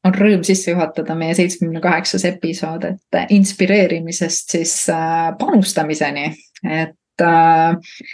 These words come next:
mis teha, Ivar, kui, äh, soov panustada on kadunud? Ja kuidas see üleüldse võib-olla mõjutab,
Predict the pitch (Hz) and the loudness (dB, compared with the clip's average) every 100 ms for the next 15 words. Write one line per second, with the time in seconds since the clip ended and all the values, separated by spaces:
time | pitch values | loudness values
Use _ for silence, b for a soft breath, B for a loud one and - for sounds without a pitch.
0 | B 285 339 320 285 185 175 - - 170 | B 0 2 2 2 4 2 0 0 2
1 | 160 160 160 160 156 156 - - - - | 2 0 -2 -2 -4 -8 -14 -12 -10 -6
2 | - 233 180 - 196 185 151 - 156 - | 2 2 2 0 0 0 -2 -6 -4 -2
3 | 151 147 147 185 - 160 160 156 156 151 | -4 -4 -4 -6 -4 -2 0 -2 -4 -4
4 | 151 156 156 143 185 208 175 226 - - | -2 0 0 -2 -2 -2 -2 -4 -6 -10
5 | - _ 180 262 185 190 196 185 202 - | -14 _ -4 0 2 2 2 4 4 0
6 | 165 151 147 - 156 160 160 160 156 151 | -2 0 -2 -4 -6 -2 0 2 2 2
7 | 151 165 185 247 160 151 - 139 - | 0 4 4 4 2 -2 -6 -6 -8